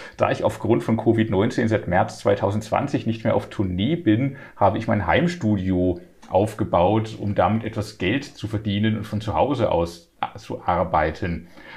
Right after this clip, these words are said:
da unsere reizende Tochter im November zweitausendzwanzig geboren wurde.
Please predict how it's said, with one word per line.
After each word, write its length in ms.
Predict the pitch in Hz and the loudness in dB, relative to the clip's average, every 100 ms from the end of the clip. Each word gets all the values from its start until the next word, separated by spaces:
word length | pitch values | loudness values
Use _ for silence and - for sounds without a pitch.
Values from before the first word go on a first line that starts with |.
| - | -6
da 100 | 101 | -2
unsere 300 | 104 113 107 | 0 0 2
reizende 400 | 90 - 131 117 | 0 0 0 0
Tochter 340 | - 180 - | 2 0 2
im 120 | 101 95 | 0 0
November 320 | 90 87 85 | -2 -2 -2
zweitausendzwanzig 840 | - 85 - 90 90 - 82 101 | 2 0 2 -2 -4 -4 -4 -6
geboren 460 | - - 87 87 82 | -10 -4 -4 -2 -2
wurde. 320 | 85 80 78 | -2 -2 -4